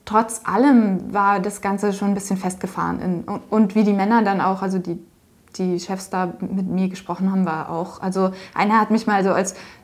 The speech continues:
süßes Girlie bezeichnet und so. Und ich dachte so, „Was? Ich mache hier voll gute Arbeit, ich verkaufe meine Filme, äh, richtig viele“, so. Und der sagt, „Ja,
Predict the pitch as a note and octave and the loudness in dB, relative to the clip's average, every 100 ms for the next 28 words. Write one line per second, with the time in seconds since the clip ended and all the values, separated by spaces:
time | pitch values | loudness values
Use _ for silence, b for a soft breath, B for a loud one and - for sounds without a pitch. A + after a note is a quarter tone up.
0 | B - - A#3 A3+ - G#3 G#3+ B3 A3+ | B -8 2 2 2 2 4 8 8 8
1 | F#3 - F3+ F#3 F3+ E3+ F3+ F3+ F3 F3+ | 4 0 -2 -2 -4 -2 -2 -2 0 2
2 | F3+ - F#3 - F#3+ F#3+ A#3 B3+ A#3 A3 | 0 -4 -14 -12 -10 -10 -10 -2 0 2
3 | A3+ B3 C#4 A#3 C4 A#3+ B3+ B3 - - | 2 4 2 4 2 4 6 6 2 -2
4 | A3 A#3+ B3+ A#3+ A#3 B3+ C#4+ C4+ - A3 | 2 4 6 4 6 6 6 6 2 -2
5 | G3+ A3 - - - A#3 A#3 - A3 B3 | -2 -6 -10 -10 0 0 0 0 4 6
6 | D4+ C4 C#4 B3+ A#3 A3 A3 A3 - G#3+ | 6 4 4 6 4 2 -2 -6 -4 -4